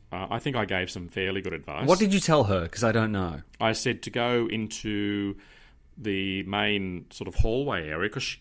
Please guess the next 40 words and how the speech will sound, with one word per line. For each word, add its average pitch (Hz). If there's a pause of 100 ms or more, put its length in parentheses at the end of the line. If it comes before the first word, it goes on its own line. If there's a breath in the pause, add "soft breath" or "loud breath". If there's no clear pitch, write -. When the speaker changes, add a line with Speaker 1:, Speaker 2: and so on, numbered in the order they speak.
Speaker 1:
you, 143 (520)
you 139
didn't 120
know 92
it 80
was -
an 95
earthquake. 90 (160)
Sh-, -
it -
could 135
have 104
been 90
an 80
explosion 90
or 95
something. 160
Speaker 2:
Our 117
actual 131
thought 98
was, 95
'cause 104 (160)
we 117
just 104
bought 98
this -
place, 82
my 87
thought 87
was, 85
"Okay, 80 (540 loud breath)
finally 220
got 139
a 120
house, 107
and 113
now, 139 (240)
of 127
all 147
times, 101